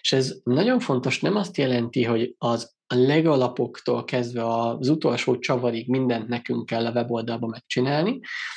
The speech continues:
Ez csak annyit jelent, hogy amikor mondjuk van egy új kampányunk, van egy új csalink, és ahhoz egy feliratkozó oldalra szükség van,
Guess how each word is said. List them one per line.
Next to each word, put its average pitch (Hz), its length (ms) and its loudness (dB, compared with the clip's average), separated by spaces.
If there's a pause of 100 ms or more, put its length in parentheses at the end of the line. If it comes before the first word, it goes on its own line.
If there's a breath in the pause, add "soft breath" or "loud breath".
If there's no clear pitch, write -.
(120 loud breath)
Ez - 120 -2
csak - 180 -2
annyit 220 340 0
jelent, 123 580 0 (300 loud breath)
hogy 127 180 0
amikor 123 440 2
mondjuk 123 380 2
van 175 120 2
egy 135 180 2
új 123 200 2
kampányunk, - 840 -8 (280 loud breath)
van 147 160 0
egy 143 220 2
új 127 220 2
csalink, 120 640 -2
és 120 160 -2
ahhoz 120 220 0
egy 120 120 0
feliratkozó 123 720 0
oldalra 117 340 -2
szükség - 560 -4
van, - 240 -4